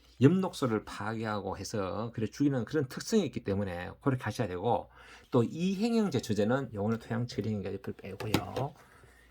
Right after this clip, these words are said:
이런 하이로드나 근삼이 이런 부분들은 이행형입니다. 이행형, 뭐 대장군도 있고요. 이런 것들은 이행형 제초제인데, 이런 것들은 그 고농도로,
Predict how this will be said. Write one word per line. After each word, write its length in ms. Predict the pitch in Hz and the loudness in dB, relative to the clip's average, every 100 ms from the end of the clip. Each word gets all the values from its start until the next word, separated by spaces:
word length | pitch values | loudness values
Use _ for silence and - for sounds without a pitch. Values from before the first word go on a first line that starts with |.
| - | -4
이런 160 | 101 | -2
하이로드나 880 | 104 - 113 123 131 127 185 90 - _ - | -2 -4 2 8 10 10 8 6 2 _ -10
근삼이 680 | - 92 98 123 156 123 - - - - | -4 -2 -2 -2 -2 -4 -6 -20 -20 -10
이런 260 | 101 127 143 | -2 -2 -2
부분들은 640 | 139 104 95 113 90 78 - - - | -4 -2 -2 -2 -4 -8 -20 -20 -4
이행형입니다. 1300 | 135 135 196 220 196 123 90 90 110 92 85 90 107 _ _ _ - | 0 2 6 6 4 0 -4 -2 0 0 -4 -12 -16 _ _ _ -6
이행형, 540 | 104 104 104 95 85 - | -4 -4 -4 -6 -10 -14
뭐 120 | 101 90 | -12 -6
대장군도 640 | 98 95 107 113 107 95 | -2 -2 -2 -4 -4 -4
있고요. 520 | 90 92 87 95 120 | -6 -6 -6 -4 -4
이런 200 | 120 123 | -4 -4
것들은 360 | 135 127 120 107 | -4 0 0 2
이행형 420 | 117 131 170 160 | 2 2 0 -4
제초제인데, 760 | 117 - - 87 92 117 92 - _ - - - - | -6 -6 -6 -4 -2 -2 -2 -8 _ -20 -20 -20 0
이런 240 | 131 180 | 2 4
것들은 480 | 185 180 165 190 208 - - - - - | 2 2 2 4 0 -6 -16 -20 -20 -16
그 640 | - 90 90 92 - - - _ _ _ _ _ _ | -8 -6 -6 -10 -10 -12 -14 _ _ _ _ _ _
고농도로, 800 | 120 143 202 214 196 104 80 | 8 8 8 8 6 4 0